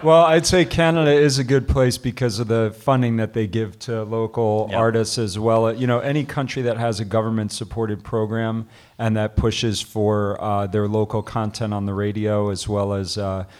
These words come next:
Speaker 1: you know, support of the arts, I think is tremendous. I think America does not do as good of a job in terms of financial support of
Speaker 2: You'll
Speaker 1: the
Speaker 2: get radio
Speaker 1: arts.
Speaker 2: royalties, too.
Speaker 1: That's it, and you get
Speaker 2: Yeah.
Speaker 1: radio royalties. But I think that, again, if, you know,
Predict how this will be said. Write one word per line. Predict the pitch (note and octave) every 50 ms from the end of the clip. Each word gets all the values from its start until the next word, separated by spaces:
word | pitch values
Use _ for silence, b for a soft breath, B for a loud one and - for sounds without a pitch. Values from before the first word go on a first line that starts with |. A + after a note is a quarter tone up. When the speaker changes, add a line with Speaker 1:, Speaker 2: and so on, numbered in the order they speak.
| B B B
Speaker 1:
you | - A2
know, | G#2 G#2 G2 F#2+ F#2+ F#2+ - -
support | - - A2 - - - A2+ A2+ A2 G#2+
of | G2 F2+
the | G2+ G2+
arts, | - G#2 G#2 G#2+ A2 G#2+ - A2+
I | G2+ F#2
think | - A2 G#2 -
is | G#2+ G2 F2+ -
tremendous. | - - G#2+ G2+ G2+ G2+ G#2 G2+ G2 - -
I | G#2+ F#2+
think | - G#2 G2+ F#2
America | F#2+ G2 G2 G2+ G2+ F#2+ -
does | G2+ F#2 F2 E2
not | G2 G2 F#2 F#2+ G2 - -
do | - G2+ G2 G2 F#2+
as | F2 E2
good | - G#2 G2
of | G2 F2 F#2+
a |
job | F2+ - G#2+ G2 F#2+ F#2+ G2+ G2 F#2+
in | F#2+ F#2+
terms | F#2 - - G2+ G2 G2 F2+ -
of | G2 F#2 D#2+
financial | - - G2+ F#2+ F#2 F#2+ F#2+ F#2+ F2+ - - G2+
support | - - - - - - G2+ G2 G2 - -
of | G#2
Speaker 2:
You'll | G2 A2
Speaker 1:
the | G#2+ A#2+
Speaker 2:
get | G2+ F#2+
radio | A2 G#2+ A2+ A#2+ C3 A#2 G2+
Speaker 1:
arts. | F#2+ G2+
Speaker 2:
royalties, | G#2+ G2+ F#2+ G2 - G#2+ G2 - -
too. | - A#2 A#2+ A#2 G2+ - - _
Speaker 1:
That's | - G2+ G#2 - -
it, | A#2+
and | A2+ A2
you | G#2+ G#2+
get | G2+ A2 G#2
Speaker 2:
Yeah. | G2+ G#2
Speaker 1:
radio | G#2 G#2 A2+ A2 A2+
royalties. | A2 A2+ A2+ A#2 A2+ - - C3 B2+ A#2 G#2+ B B B B B B
But | - C3+ C3
I | C3+ B2+
think | B2 - - C#3+ C3 -
that, | C#3 C3 B2+ B2 -
again, | - - A#2+ A2 C3 B2+ B2+ B2 A#2+
if, | A2+ A2 G2+ - - -
you | C3+ B2+
know, | A#2+ A#2 A2 G#2+ G#2+ G#2+ F#2+ -